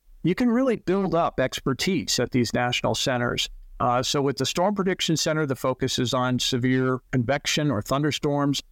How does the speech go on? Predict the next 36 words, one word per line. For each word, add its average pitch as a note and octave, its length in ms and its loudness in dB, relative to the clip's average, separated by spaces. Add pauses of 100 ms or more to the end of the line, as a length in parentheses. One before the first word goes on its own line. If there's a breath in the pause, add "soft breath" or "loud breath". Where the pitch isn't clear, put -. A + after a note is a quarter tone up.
(260)
Uh, B2 160 2
here F#3+ 260 2
at A3+ 80 0
the F3 100 -2
Weather A3+ 300 2
Prediction C#3 460 0
Center, C3+ 260 0
the B2+ 100 0
focus C#3 380 -2
has B2+ 220 0
been C3+ 220 0
on, C3 360 0
uh, C3+ 120 2
for C#3 120 -2
many D#3+ 220 2
years, A#2+ 560 2
um, B2 420 2 (800)
uh, B2+ 260 2
over D#3+ 260 0
forty D#3+ 260 0
years, D3 560 2
uh, C#3 80 2
looking C#3+ 400 2
at C3+ 160 -2
precipitation C#3 800 0
forecasting, A2 720 0
trying D3 320 0
to C3+ 40 2
get C3 300 0 (300 loud breath)
the, B2+ 280 2
uh, A#2+ 120 2
the B2 120 0
forecast D#3+ 540 -2
right C3+ 480 2
for B2+ 160 0
rainfall, B2+ 800 0